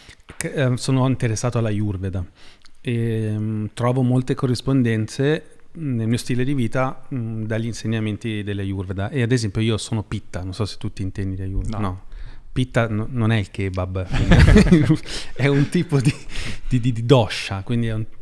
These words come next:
Speaker 1: loro credono che ci si divida sostanzialmente in tre famiglie, poi con varie sfumature. E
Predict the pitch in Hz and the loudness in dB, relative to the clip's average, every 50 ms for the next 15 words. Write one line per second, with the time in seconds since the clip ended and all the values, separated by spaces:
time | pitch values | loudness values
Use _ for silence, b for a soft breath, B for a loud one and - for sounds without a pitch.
0 | - - - - - - 131 139 156 151 143 139 135 135 - - 131 127 127 131 | -12 -10 -12 -10 -4 0 2 4 4 4 4 2 0 -4 -4 -4 -2 0 0 0
1 | 135 139 127 - - 120 117 117 113 113 113 104 - - - - 123 117 120 110 | 0 0 -2 -2 -2 -4 -2 -2 -2 -4 -4 -6 -6 -8 -8 -6 -6 -4 -4 -4
2 | 117 110 120 110 - - 101 - 127 107 - - 120 113 101 117 110 104 - 107 | -4 -4 -4 -6 -6 -8 -10 -10 -10 -10 -8 -6 -8 -6 -6 -6 -6 -6 -6 -8
3 | - - 185 160 107 104 110 110 98 92 - 117 101 120 117 117 120 123 123 117 | -8 -6 -6 -4 -4 -2 -2 -4 -4 -4 -4 -4 -2 0 0 0 0 0 0 -2
4 | 98 - - 113 117 113 104 - 120 101 98 - B B B B B B B B | -4 -6 -8 -8 -8 -8 -8 -8 -8 -10 -10 -10 B B B B B B B B
5 | B B B B B B B B B B - - - - - 165 151 139 139 - | B B B B B B B B B B -20 -20 -14 -8 -4 -2 -2 -2 -4 -6
6 | - - | -12 -20